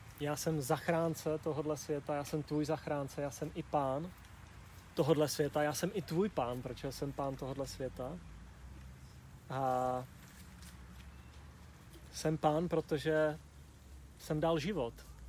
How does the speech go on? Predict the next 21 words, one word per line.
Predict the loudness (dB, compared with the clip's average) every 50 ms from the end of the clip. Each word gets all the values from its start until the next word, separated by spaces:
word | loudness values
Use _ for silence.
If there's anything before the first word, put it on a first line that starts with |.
| -12 -12 -8
A | -6 -4 -2 -2 -4 -4
jsem | -6 -4 -4 -4 0
pán, | 2 2 2 4 2 0 0
protože | 0 -2 0 0 0 0 0 0 0
jsem | 0 0 4
dal | 6 6 8 6 6
řád | 6 4 4 4 2
týhle | 0 -2 0 0 0 0
zemi | 0 0 -2 -2 -2 -2 -4 -4
a | -6 -4
dávám | -2 0 2 2 2 2 2
právo | 2 2 4 4 4 4 2 2
této | 0 -2 -4 -4 -2 -2
zemi | 0 -2 -2 -2 -2 -4 -6 -8 -10 -14 -16 -16 -16 -16 -16 -16 -16 -14 -8 -4
a | 0
můžu | 2 4 4 4 2 2
pohnout | 2 2 4 4 2 0 0
s | -2
kýmkoliv. | -2 -2 -2 -2 -2 -2 -2 -2 -2 -6 -10 -16 -18 -18 -18 -18 -18 -18 -18 -18 -18 -18 -18 -16 -16 -16 -16 -16 -16 -16 -16 -16 -18 -18 -18 -18 -18 -16 -16 -16 -16 -16 -16 -18 -18 -18 -18 -18 -18 -18 -18 -18 -18 -18 -18 -16 -16 -16 -16 -16 -16 -16 -16 -16 -18 -18 -18 -16 -12 -8
A... | -6 -4 -4 -4 -6 -8 -10 -12 -16 -18 -18 -18 -18 -18 -18 -18 -18 -18 -18 -18 -18 -18 -18 -18 -18 -18 -18 -18 -18 -18 -18 -18 -18 -16 -8
Takže | -4 -4 -2 2 2 0